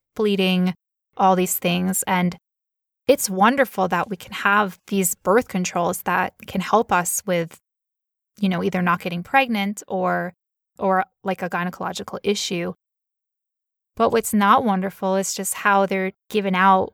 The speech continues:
so readily like candy without any kind of conversation around them. And that's just something that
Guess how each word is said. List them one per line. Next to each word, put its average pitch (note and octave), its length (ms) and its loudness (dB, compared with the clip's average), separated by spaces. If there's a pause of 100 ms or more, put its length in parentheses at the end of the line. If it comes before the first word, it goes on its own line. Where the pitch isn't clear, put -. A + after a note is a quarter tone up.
(180)
so - 440 0
readily A3+ 380 4
like F#3+ 200 2
candy G#3 440 4
without F3+ 300 2
any A3 220 4
kind G3+ 200 0
of F3+ 60 0
conversation F3+ 720 -2
around E3+ 340 -2
them. - 360 -4 (420)
And F3 320 0 (520)
that's G3+ 220 0
just G#3+ 160 -4
something F#3 380 0
that F3+ 300 0